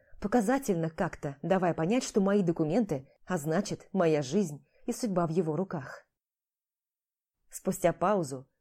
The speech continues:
Мухаматов открывает рот и выдаёт страшную фразу. «Ты ведь хочешь получить паспорт обратно? Загладить вину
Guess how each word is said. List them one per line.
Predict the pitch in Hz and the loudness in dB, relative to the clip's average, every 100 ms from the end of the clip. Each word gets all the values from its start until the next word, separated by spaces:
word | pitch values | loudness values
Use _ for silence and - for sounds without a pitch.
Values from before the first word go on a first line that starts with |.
| _ | _
Мухаматов | 190 180 165 165 160 - | -4 -2 -2 0 -4 -6
открывает | 180 - 190 170 139 - | -8 -2 -2 0 -2 -2
рот | 202 240 _ _ _ | -2 -4 _ _ _
и | 254 | 2
выдаёт | 220 196 170 160 | 6 6 4 2
страшную | - - 160 - 156 151 | -2 -4 -4 -6 -8 -8
фразу. | - 175 131 131 117 _ _ _ _ _ _ _ _ _ _ _ _ _ - | -6 -6 -6 -10 -18 _ _ _ _ _ _ _ _ _ _ _ _ _ 2
«Ты | 233 | 6
ведь | 233 - | 6 6
хочешь | 392 392 240 - | 2 2 0 2
получить | 165 165 - 160 - | 4 6 4 0 4
паспорт | 156 156 165 175 | 2 4 0 2
обратно? | 185 170 135 139 131 131 _ _ _ | 4 4 2 -4 -10 -12 _ _ _
Загладить | 180 196 247 254 254 | 6 8 10 6 4
вину | 214 220 151 151 | 4 4 4 0